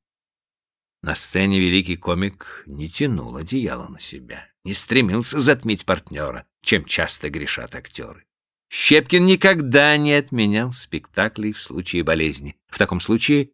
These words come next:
начиная пьесу больным, он заканчивал ее выздоровевшим. Актриса Шуберт так вспоминала Щепкина во время работы: «Разговаривать с ним можно было только на репетиции, а в спектакле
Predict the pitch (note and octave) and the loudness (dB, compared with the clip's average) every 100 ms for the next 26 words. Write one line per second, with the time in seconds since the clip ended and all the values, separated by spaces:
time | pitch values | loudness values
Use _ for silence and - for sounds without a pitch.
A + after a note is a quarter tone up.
0 | _ - G2 - F#2+ F2 - F#2+ - E2+ | _ -2 0 2 4 4 4 2 2 -2
1 | C#2 D#2+ D#2+ C3+ D3+ - D#3+ E3+ C#3 D#3 | -2 0 2 2 2 2 6 6 6 4
2 | D3 - F3+ F#3 - B2+ B2 C#3 A#2 G2+ | 4 4 4 4 4 4 6 6 6 4
3 | B2+ A2 A2+ E2+ _ - A#2 E3+ A#2+ E2 | 4 6 4 2 _ 0 6 6 6 4
4 | G2 F#2 G#2 - G2 F#2+ F#2 _ _ _ | 2 4 2 0 0 0 -2 _ _ _
5 | _ _ _ _ _ _ _ _ - - | _ _ _ _ _ _ _ _ -18 -6
6 | A2 A2+ - A2 A2+ - - B2 E2+ - | 0 0 0 -2 -2 -2 0 2 0 -4
7 | - _ _ _ _ _ - F2 - - | -20 _ _ _ _ _ -4 -4 -4 -16
8 | - - - D#2+ C#2+ C#2+ C#2 C#2+ - - | -16 -14 -10 -10 -8 -10 -12 -14 -18 -14
9 | - - - - D#2 C#2+ D2 D2+ E2+ D#2+ | -10 -10 -8 -6 -4 -6 -8 -6 -6 -6
10 | D#2+ D2 C2 - _ _ _ _ _ - | -8 -10 -12 -16 _ _ _ _ _ -10
11 | F#2+ F2+ A2+ E3+ E3+ D#3+ - C#3 C#3 C3 | -8 0 2 2 0 -2 -4 -4 -4 -4
12 | B2+ B2 B2 B2 A#2+ A#2+ A2+ A2+ - A2+ | -4 -2 -2 -2 -4 -4 -4 -4 -4 -6
13 | - D2+ - D#2+ - - E2+ - - - | -6 -10 -8 -8 -10 -10 -10 -8 -12 -12
14 | - D2+ - _ - D#2 A#2 D3 - A2+ | -10 -10 -10 _ -6 -4 -2 -6 -10 -8
15 | D#2 C2 - | -8 -10 -16